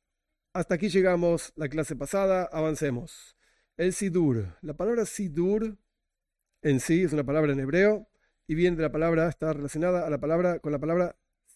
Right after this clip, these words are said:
seder. Seder significa orden. ¿Por qué se lo llama así al sidur? Porque al fin y al cabo es un libro que nos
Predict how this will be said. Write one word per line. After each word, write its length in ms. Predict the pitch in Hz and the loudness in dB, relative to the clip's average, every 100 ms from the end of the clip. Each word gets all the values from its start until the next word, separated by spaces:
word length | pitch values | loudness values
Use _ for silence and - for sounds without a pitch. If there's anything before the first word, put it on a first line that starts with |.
| - | 2
seder. 400 | 160 135 123 147 | 2 2 -4 -10
Seder 280 | - 214 180 | -2 0 2
significa 560 | 175 160 196 190 180 _ | 0 0 0 0 -2 _
orden. 720 | 175 170 151 131 127 170 113 _ _ _ _ _ _ _ _ _ _ _ _ | 4 6 6 2 0 -4 -12 _ _ _ _ _ _ _ _ _ _ _ _
¿Por 160 | - 143 | -4 -2
qué 140 | 202 | 0
se 80 | 180 | 0
lo 80 | 170 | 2
llama 180 | 165 160 | 2 0
así 140 | - | 2
al 140 | 165 139 | 0 0
sidur? 640 | - 208 165 160 160 208 _ _ _ _ | -6 -2 2 2 2 -2 _ _ _ _
Porque 160 | 147 165 | -8 -6
al 40 | |
fin 120 | 220 | 0
y 20 | |
al 80 | 214 | 0
cabo 160 | 220 214 | 4 2
es 100 | 175 | 4
un 180 | 151 151 | 0 2
libro 460 | 202 214 247 240 _ _ _ _ _ | 6 8 6 0 _ _ _ _ _
que 120 | 165 | 2
nos 380 | 156 160 - | 4 4 0